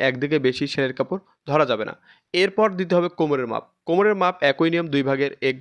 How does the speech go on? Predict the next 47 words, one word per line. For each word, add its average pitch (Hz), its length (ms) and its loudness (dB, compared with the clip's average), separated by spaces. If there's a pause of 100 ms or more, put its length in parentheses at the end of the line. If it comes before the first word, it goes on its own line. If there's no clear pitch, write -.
ভাগ। 131 140 2 (180)
কোমরের 180 300 -2
মাপ 165 280 0
ছত্রিশ 185 440 -4
ইঞ্চি, 208 160 -4 (120)
ছত্রিশের 170 420 -2
দুই 147 140 2
ভাগের 143 300 -2
এক 123 80 -12
ভাগ 127 140 -4 (140)
আঠারো 135 300 -2
ইঞ্চি। - 180 -16 (200)
এরপর 180 280 2
আমরা 196 240 -2
দিয়ে 175 120 2
নেব 175 120 -2 (120)
হিপের 120 280 -4
মাপ। 120 140 -8 (120)
হিপের 180 280 -2
মাপ 185 180 2 (100)
দুই 147 120 0
ভাগের 139 320 0 (220)
এক 135 140 -2
ভাগ। 135 180 2 (280)
তো - 120 -10
আজকে 135 180 0
আমাদের 180 200 2
হিপের 135 280 0
মাপ 123 200 2
বিয়াল্লিশ 151 320 2
ইঞ্চি, 180 220 -2
বিয়াল্লিশের 147 380 0
দুই 131 100 0
ভাগের 131 240 0
এক 127 140 -2
ভাগ 131 140 0 (160)
একুশ 170 200 0
ইঞ্চি, 175 260 -4 (340)
কিন্তু 156 180 -2 (160)
দুই 185 220 4
দিকে 208 200 2 (640)
একই 175 360 4
সমপরিমাণ 180 580 2
সেলাইয়ের 131 280 0
কাপড় 147 260 4
রাখতে 127 220 -4
হবে। 113 180 -6